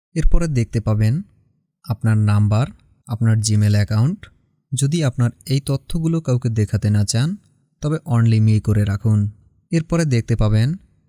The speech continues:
নিচের দিকে others names, added other name-এ গিয়ে আপনার অন্য অন্য নামগুলো দিতে পারেন। এরপরে রয়েছে রিলেশনশিপ, এরপরে রয়েছে ফ্যামিলি মেম্বার্স,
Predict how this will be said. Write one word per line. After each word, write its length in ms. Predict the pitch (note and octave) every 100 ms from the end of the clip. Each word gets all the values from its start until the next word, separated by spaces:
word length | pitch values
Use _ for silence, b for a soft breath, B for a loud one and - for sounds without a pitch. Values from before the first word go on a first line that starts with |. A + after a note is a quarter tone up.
| -
নিচের 320 | D3 - D#3+
দিকে 220 | E3 D#3+ - _ _ -
others 380 | C#3 D#3+ E3+ -
names, 320 | A#2+ A2 G#2 - - _ _ _ -
added 200 | A2+ A2+ G#2 - A2
other 180 | A2
name-এ 360 | A2 A2 A2+ A2
গিয়ে 320 | A2+ C3 G3 - _ _ _
আপনার 320 | A#2 A2 A#2 A2+
অন্য 240 | C3 C3 D3
অন্য 160 | D3+
নামগুলো 480 | D#3+ C#3+ A2+ G#2+ G#2+
দিতে 260 | G#2+ G#2+ G#2+
পারেন। 340 | G#2+ G#2+ G#2 G2+ _ _ _ _ _ _ _ _ _ -
এরপরে 360 | D#3+ D#3+ F3+
রয়েছে 360 | E3+ E3 E3 F3+
রিলেশনশিপ, 680 | C3+ A2+ A2 A2+ A2 C#3+ G3 _ _ _ _ _
এরপরে 420 | C3 A#2 - A2
রয়েছে 420 | A2 G#2+ G#2 C#3 G#3 - _ _ _ -
ফ্যামিলি 300 | - A2+ A2
মেম্বার্স, 600 | G#2+ G#2+ G#2+ G#2+ - -